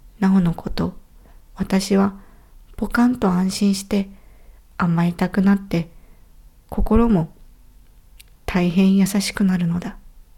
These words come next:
だけど、やっぱり眼鏡は嫌。眼鏡をかけたら顔という感じがなくなってしまう。顔から生まれる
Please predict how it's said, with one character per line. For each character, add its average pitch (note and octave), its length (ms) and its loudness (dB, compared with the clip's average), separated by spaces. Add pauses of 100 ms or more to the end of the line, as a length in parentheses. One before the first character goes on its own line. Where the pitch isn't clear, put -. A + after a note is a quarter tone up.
(2250)
だ A#3 100 -2
け A3+ 140 -4
ど、 F3 200 -6 (880)
や F3 120 -4
っ - 100 -6
ぱ G3+ 120 -2
り A3+ 140 -2
眼 G#3+ 120 0
鏡 E3+ 260 -2
は D3 160 -8 (760)
嫌。 F3+ 320 -6 (2500)
眼 G#3+ 160 6
鏡 B3 260 4
を F#3 100 0
か F#3+ 140 -4
け F#3+ 120 -4
た F3+ 120 -2
ら E3 120 0
顔 F#3+ 300 0
と G#3+ 120 0
い G#3+ 120 2
う A3 80 0
感 A3 280 0
じ A3 160 -2
が A3 80 0
な G3+ 140 0
く G3+ 140 -6
な A3 100 2
っ A3 40 -2
て A3+ 160 -4
し G#3+ 140 -2
ま G#3 200 4
う。 G#3+ 60 -6 (1600)
顔 F3 240 -2
か - 160 -6
ら F#3 120 0
生 F#3 100 0
ま F#3 160 0
れ F#3 120 0
る F#3+ 200 -4